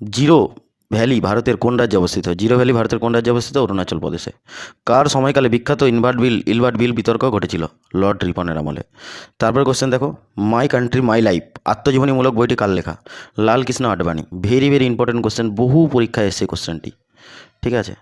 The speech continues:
নেক্সট কোশ্চেন দেখো কি বলছে, কোন মুঘল সম্রাট মনসবদারি প্রথা প্রচলন করেন? কোন মুঘল,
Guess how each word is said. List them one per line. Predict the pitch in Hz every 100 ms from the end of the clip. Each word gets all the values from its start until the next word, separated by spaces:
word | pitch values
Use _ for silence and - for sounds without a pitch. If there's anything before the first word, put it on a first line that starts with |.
| _ _ - -
নেক্সট | 120 127
কোশ্চেন | 131 135
দেখো | 135
কি | 131
বলছে, | 127 127 135 143 - _ _ _ - - -
কোন | - 156
মুঘল | 135 127 143
সম্রাট | 131 110 95
মনসবদারি | 107 117 127 131
প্রথা | 123 117
প্রচলন | 123 101 101 98
করেন? | 85 78 - - - -
কোন | 131
মুঘল, | 135 131 139 127